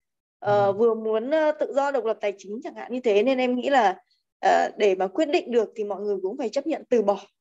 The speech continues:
Speaker 1: cái gì
Speaker 2: Ừ.
Speaker 1: cần nhất và từ bỏ cái gì chưa cần bằng chẳng hạn thế.
Speaker 2: Đúng rồi. Cái gì cần nhất đối với mình lúc này.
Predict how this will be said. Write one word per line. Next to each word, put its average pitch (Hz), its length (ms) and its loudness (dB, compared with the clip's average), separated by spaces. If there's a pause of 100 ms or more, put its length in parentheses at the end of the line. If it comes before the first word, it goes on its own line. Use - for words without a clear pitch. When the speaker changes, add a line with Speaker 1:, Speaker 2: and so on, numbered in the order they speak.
(1080)
Speaker 1:
cái 208 160 2
gì 254 120 -4
Speaker 2:
Ừ. 233 80 -6
Speaker 1:
cần 202 180 0
nhất 294 160 0 (220)
và 208 100 -2
từ 208 180 0
bỏ 180 240 0
cái 202 120 -2
gì 208 360 -4
chưa 294 160 0
cần 254 220 0
bằng 196 240 -6 (120)
chẳng 180 200 -16
hạn 190 260 -14
thế. 208 180 -12 (500)
Speaker 2:
Đúng 120 240 -8
rồi. - 160 -12 (1000)
Cái 143 180 4
gì 170 180 4
cần 139 160 6
nhất 165 160 4
đối 139 120 4
với 156 80 4
mình 147 200 4
lúc 156 120 2
này. 143 260 0